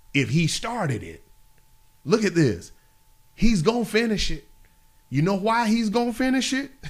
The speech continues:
<laughs> Because by finishing it, people are gonna know I was right there with him from the beginning. He was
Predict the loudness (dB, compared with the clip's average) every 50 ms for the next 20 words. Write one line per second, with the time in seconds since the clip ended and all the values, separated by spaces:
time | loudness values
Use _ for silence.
0 | 4 6 6 8 6 4 2 -2 -6 -10 -6 -2 -2 -2 -2 -4 -6 -6 -4 -2
1 | -2 -2 -4 -4 -4 -4 -4 -4 -4 -6 -8 -6 -4 -2 0 0 0 -2 -2 -2
2 | -2 -2 -2 -2 -4 -6 -8 -16 -20 -20 -20 _ _ _ 2 4 6 6 6 4
3 | 0 0 0 -2 -2 -2 -2 0 0 0 0 2 2 2 2 2 2 0 -2 -4
4 | -10 -20 -20 -12 -4 0 2 2 2 2 2 2 2 2 2 4 2 2 0 0
5 | 0 0 2 2 2 0 2 2 2 2 2 0 -2 -4 -6 -10 -16 -18 -16 -4
6 | 0 2 2 2 2 0 0 -2 -2 -2 -4 -4 -6 -8 -12 -16 -18 -20 -20 -20
7 | -20 -20 -20 -20 -20 -20 -20 -20 -20 -20 -20 -20 _ _ _ _ _ -20 _ _
8 | 0 4 4 6 6 4 2 2 0 0 2 2 0 0 -2